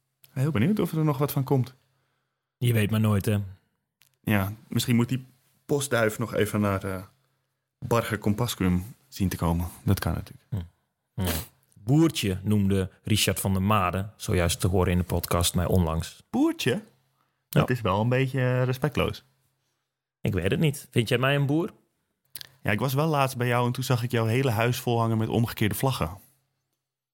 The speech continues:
Speaker 2: <laughs> De onzin. <laughs> Gelul. <laughs> Ik denk, wat komt er nu?
Speaker 1: Hmm.
Speaker 2: Ik, je mag over twaalf kippen en drie schapen beginnen, maar, maar niet, eh, lullen over omgekeerde vlaggen.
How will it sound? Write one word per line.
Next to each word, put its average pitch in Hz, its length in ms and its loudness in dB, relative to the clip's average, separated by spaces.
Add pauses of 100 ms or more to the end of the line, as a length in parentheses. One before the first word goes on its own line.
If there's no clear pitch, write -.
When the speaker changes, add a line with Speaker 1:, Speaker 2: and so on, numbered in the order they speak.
(200)
Speaker 2:
<laughs> 190 500 2
De 170 80 2
onzin. - 560 4 (720)
<laughs> 170 920 4
Gelul. 156 600 4 (340)
<laughs> 165 1400 2
Ik - 160 0
denk, 131 200 4
wat 123 120 0
komt 131 260 0
er 123 80 0
nu? 156 340 2
Speaker 1:
Hmm. 110 200 0
Speaker 2:
Ik, 110 100 0
je 127 140 -2
mag 139 200 2
over 135 260 4 (200)
twaalf 139 320 2
kippen 156 280 0
en 131 120 4
drie 127 140 4
schapen 139 440 0
beginnen, 123 360 2
maar, 107 120 2 (500)
maar 104 80 4
niet, 127 220 0
eh, 135 300 2
lullen 123 380 2
over 117 260 2
omgekeerde 104 800 2
vlaggen. 87 380 2